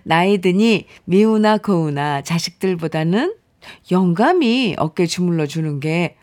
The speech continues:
부담 없고 편해요. <laughs> 그래요.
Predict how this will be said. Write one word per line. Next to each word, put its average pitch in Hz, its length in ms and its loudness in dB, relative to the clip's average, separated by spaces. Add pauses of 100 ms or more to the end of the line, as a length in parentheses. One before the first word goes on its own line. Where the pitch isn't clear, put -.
(100)
부담 185 380 2
없고 160 720 -2
편해요. 196 880 0 (920)
<laughs> - 800 -6
그래요. 175 800 0